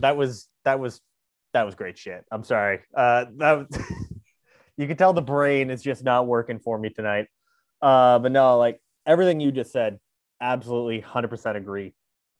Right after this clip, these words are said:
Um, I think he's really good. I came away actually a little bit more impressed. I, I know what your grade is.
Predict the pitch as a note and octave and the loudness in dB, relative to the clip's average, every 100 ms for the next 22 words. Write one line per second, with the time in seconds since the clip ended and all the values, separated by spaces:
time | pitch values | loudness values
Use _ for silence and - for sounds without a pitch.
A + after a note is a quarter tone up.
0 | _ _ _ _ _ _ _ A2+ G3+ F#3+ | _ _ _ _ _ _ _ -10 -8 -8
1 | F3+ F3+ F#3+ _ _ _ _ _ _ _ | -12 -18 -20 _ _ _ _ _ _ _
2 | _ _ _ _ _ _ _ _ _ - | _ _ _ _ _ _ _ _ _ -10
3 | B2+ G#3 F#3 D#3 C#3+ F3 - A#2+ - B3+ | -8 -6 -4 -2 0 0 0 -2 0 0
4 | E4+ D4+ D4+ C4 C4 A#3 G#3 D4+ F4 D#4 | 0 -2 0 -2 -4 -4 -2 -4 -4 -6
5 | D4+ - A#3+ - C#3 C#3 D3 D#3 G3 G#3+ | -6 -6 -6 -4 -4 -4 -4 -2 0 -2
6 | D#3 D#3+ F3+ F3+ F#3+ F#3+ A3 | -2 -4 -4 -6 -6 -6 -6